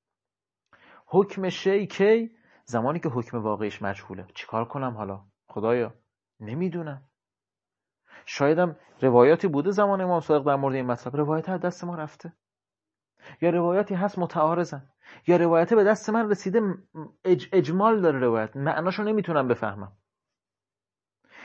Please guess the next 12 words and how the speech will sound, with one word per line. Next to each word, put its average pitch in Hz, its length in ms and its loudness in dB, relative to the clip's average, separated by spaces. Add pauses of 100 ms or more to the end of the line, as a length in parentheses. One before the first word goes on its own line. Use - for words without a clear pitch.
(120)
یا 175 140 6
روایت 180 440 2
رو 202 60 -2
همه 185 200 2
چیش 226 240 -4
معلومه، 185 640 2
در 151 220 2
خارج 180 680 6
نمی‌تونم 160 500 2
مصداقشو 143 580 4
تطبیق 117 400 -4
کنم. - 300 -12